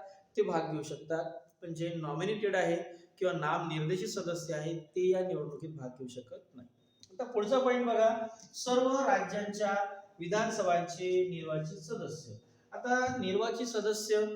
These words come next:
म्हणजेच निवडून आलेले सदस्य, जसं आता महाराष्ट्र आहे, मग महाराष्ट्राला विधानसभा आहे, गुजरात आहे, गुजरातला विधानसभा आहे. तर प्रत्येक राज्याची जी विधानसभा आहे त्या विधानसभेचे, विधान परिषदेचे नाही म्हटलं, फक्त विधानसभेचे जे सदस्य आहेत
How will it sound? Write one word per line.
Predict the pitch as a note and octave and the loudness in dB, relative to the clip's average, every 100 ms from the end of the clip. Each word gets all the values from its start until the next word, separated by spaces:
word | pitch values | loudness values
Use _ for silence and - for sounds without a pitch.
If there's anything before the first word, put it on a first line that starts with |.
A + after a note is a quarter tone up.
| - - E3+ | -8 -12 -8
म्हणजेच | E3+ A3+ A#3+ | -6 -4 -2
निवडून | A3 G#3+ | -2 0
आलेले | F3+ D#3+ | 0 -2
सदस्य, | D#3 B2+ B2 - - | -4 -6 -8 -12 -16
जसं | - A3+ | -12 -8
आता | E4 B3 | -4 -2
महाराष्ट्र | G3+ F#3 G3 G3 - C#3+ | 2 2 2 0 -2 -6
आहे, | A#2+ - | -6 -10
मग | E3+ E3+ | -6 0
महाराष्ट्राला | E3+ F3+ - F3+ E3 | 2 2 -2 -6 -6
विधानसभा | D#3 D#3+ E3 D#3 D3 | -6 -6 -8 -8 -10
आहे, | D3 - _ _ _ | -12 -16 _ _ _
गुजरात | D#3 E3 F3 F3 | -4 2 2 2
आहे, | D#3 D#3 | -2 -4
गुजरातला | D3 E3+ F3+ E3+ | -2 -2 0 -2
विधानसभा | D#3+ E3 D#3+ E3 D#3 | 0 -2 -2 -4 -2
आहे. | D3 D3 - - _ - | -4 -6 -12 -20 _ -4
तर | B3+ | -2
प्रत्येक | A3 A3 A3 C4+ B3+ | 0 0 0 -2 0
राज्याची | G3+ F3+ F#3 A3+ A#3 A#3 | 2 2 2 0 -2 -4
जी | A3 | -4
विधानसभा | F3+ F3+ B3 B3 A3 F3+ | -2 2 4 2 0 2
आहे | D#3 E3+ - - - - | 2 0 -4 -8 -20 -4
त्या | B3 A#3 | 0 0
विधानसभेचे, | F#3 A3 B3+ A3+ D#3+ - | 4 4 4 4 -2 -4
विधान | D#3+ F#3 G#3 - | -2 2 2 0
परिषदेचे | F3+ - E3+ - B3+ | -2 -2 -6 -4 0
नाही | A#3+ A3 | 0 0
म्हटलं, | D3+ - A2 - _ _ _ | -2 -6 -10 -14 _ _ _
फक्त | A3+ - - B3+ | -6 -2 4 4
विधानसभेचे | F3+ F3 G#3 G#3+ G3 E3+ E3+ E3+ | 4 2 2 2 -2 -2 -4 -6
जे | E3+ | -8
सदस्य | E3 D3+ D3 - C#3 | -6 -6 -8 -6 -6
आहेत | D3+ - | -6 -8